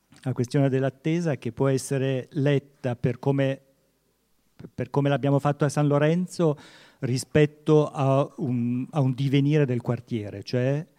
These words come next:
eh, oggi che cosa è possibile e che cosa sappiamo di quello che il quartiere sarà d-, tra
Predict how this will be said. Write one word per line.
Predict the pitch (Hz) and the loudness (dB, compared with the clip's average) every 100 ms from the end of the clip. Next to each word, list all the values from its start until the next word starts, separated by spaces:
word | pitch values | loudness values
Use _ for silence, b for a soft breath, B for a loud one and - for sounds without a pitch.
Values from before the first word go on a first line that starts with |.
| b b b b | b b b b
eh, | 131 123 120 123 | -8 -6 -6 -8
oggi | - 156 170 151 160 175 | 0 4 4 2 -4 -4
che | - 127 | -2 -2
cosa | 147 143 | 0 0
è | |
possibile | 143 139 - - 147 123 120 120 120 117 | 0 0 -2 -6 -6 -4 -4 -2 -4 -4
e | 151 | -6
che | 123 127 | -6 -2
cosa | 143 131 | -2 -2
sappiamo | 123 131 - 143 147 | -2 -4 0 0 0
di | 120 | -2
quello | - 135 127 | -2 -2 0
che | 120 | -4
il | |
quartiere | - 123 - 139 131 | -4 -6 -2 -4 -4
sarà | - 123 127 135 151 151 | -4 -4 -2 -2 -4 -10
d-, | 127 110 104 139 - | _ -20 -18 -18 -14
tra | - 131 139 | -4 -2 -2